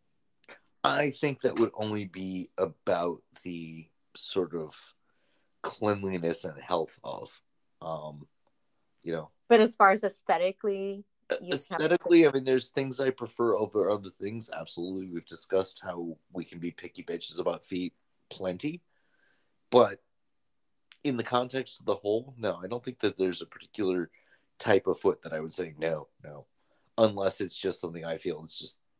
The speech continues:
Speaker 1: you know, un-, unhealthy, unclean, that kind of thing. So while I might not be a huge fan of the, the, the long second toe, it's not gonna preclude me from having fun with somebody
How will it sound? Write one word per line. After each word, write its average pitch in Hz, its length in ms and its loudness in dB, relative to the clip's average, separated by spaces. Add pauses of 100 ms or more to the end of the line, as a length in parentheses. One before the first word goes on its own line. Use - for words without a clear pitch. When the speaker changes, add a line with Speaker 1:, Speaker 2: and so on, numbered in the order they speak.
Speaker 1:
you 85 160 -6
know, 76 180 -12 (1400)
un-, 107 220 -2
unhealthy, 95 560 2
unclean, 87 680 -6
that 85 220 -2
kind 73 180 -10
of 69 80 -14
thing. - 180 -8 (2250)
So 104 200 6
while 98 320 2
I 95 100 4
might 95 280 2
not 87 200 -4 (160)
be 85 180 -4
a 78 40 -6
huge 92 400 -10
fan 98 320 0
of 85 220 -4
the, 78 420 -8
the, 78 200 -6 (120)
the 85 120 -2
long 82 360 -4
second - 440 -6
toe, 85 420 -2 (720)
it's 101 300 -4
not 95 240 2
gonna 95 140 0
preclude - 680 -8
me 92 140 -4
from 82 220 -8
having 80 260 -4
fun 82 240 -8
with 73 120 -12
somebody 73 440 -8